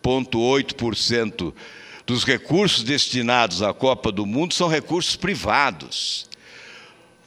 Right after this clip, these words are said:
O restante é dinheiro público. O povo brasileiro está pagando pela organização da Copa do Mundo. Portanto, a responsabilidade é do governo.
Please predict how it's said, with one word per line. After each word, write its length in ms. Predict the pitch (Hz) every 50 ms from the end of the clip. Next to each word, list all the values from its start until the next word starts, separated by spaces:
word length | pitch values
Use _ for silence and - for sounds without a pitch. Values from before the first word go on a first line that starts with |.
| _ _ _ _ _ _ _ _ -
O 80 | 131
restante 720 | 135 147 170 156 - - - 160 170 196 214 190 - 214 202
é 100 | 202 190
dinheiro 360 | 170 135 147 165 190 208 208
público. 840 | 143 - - - 185 226 226 185 135 110 92 - - - 76 67 - - _ _ _ _ - _ - - - - - - -
O 80 | 143
povo 400 | 131 - - 151 165 156 139 123
brasileiro 680 | 98 104 104 101 90 - 92 90 95 110 127 143 156 156
está 280 | 147 - - - - 107
pagando 760 | - - - 90 82 73 71 76 107 117 131 147 156 143 156 147
pela 560 | - - - 123 120 120 113 107 101 92 - -
organização 920 | 156 165 202 196 160 143 143 135 120 104 107 101 - - - 139 147 151
da 140 | 143 143 127
Copa 360 | - - 139 143 139 - 147
do 120 | 139 147
Mundo. 440 | 135 135 151 160 160 139 104 76 - - - - - _ _ _ _ _ _ _ _ _ _ _ _ _ _ - - - - - - - - -
Portanto, 460 | - 156 151 - 175 156 131 - 139
a 60 | 120
responsabilidade 1400 | 117 117 170 214 214 - - - - 185 180 156 - - 160 151 131 120 117 110 104 90 127 143 165 165 147 160 160
é 80 | 160
do 140 | 165 151 170
governo. 760 | 156 160 170 131 113 131 139 156 151 135 110 87 78 69 58